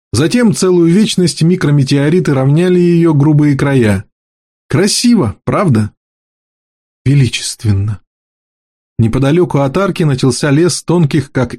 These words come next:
иглы, кристаллов. Сначала они были маленькие и хрустели под ногами, словно осколки стекла, но потом стали возвышаться шестигранными шпилями и минаретами самой фантастической расцветки.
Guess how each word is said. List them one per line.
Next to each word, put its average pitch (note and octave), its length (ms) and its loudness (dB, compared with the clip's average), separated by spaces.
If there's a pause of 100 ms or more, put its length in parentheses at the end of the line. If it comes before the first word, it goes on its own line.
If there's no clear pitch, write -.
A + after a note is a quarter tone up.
иглы, B2+ 340 2
кристаллов. A#2 840 -2 (640)
Сначала F3 480 0
они E3 160 2
были D#3 240 2
маленькие C3+ 680 2
и A#2 120 0
хрустели D3+ 520 -2
под D3 180 -2
ногами, D3+ 380 2
словно C#3+ 400 0
осколки C3+ 420 -2
стекла, A#2+ 560 -2 (400)
но A#2 120 0
потом D3 320 0
стали F#3 320 -2
возвышаться D#3 840 0
шестигранными D3+ 920 0
шпилями E3 640 0
и C#3 120 -2
минаретами C#3 640 2
самой D3+ 460 0
фантастической A#2+ 920 -2
расцветки. - 760 -4